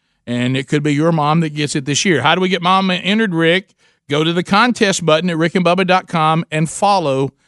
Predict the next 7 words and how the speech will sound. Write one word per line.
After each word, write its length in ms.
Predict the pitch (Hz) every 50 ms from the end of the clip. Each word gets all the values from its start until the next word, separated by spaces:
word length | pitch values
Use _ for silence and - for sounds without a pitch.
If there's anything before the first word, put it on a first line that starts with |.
| _ _ _
the 120 | - 139 147
instructions 920 | 156 156 - - 196 190 175 160 - - 147 135 135 143 143 - - - _ _ _ _ _ _ _ _ _ _ _
in 140 | 131 127 131
detail. 500 | 131 160 170 - - 156 117 87 - _ _ _ _ _ _ _ _ _ _ _
Do 140 | 117 117 117
not 260 | 120 120 131 139 - -
email 560 | 127 135 135 135 139 143 147 143 143 147 -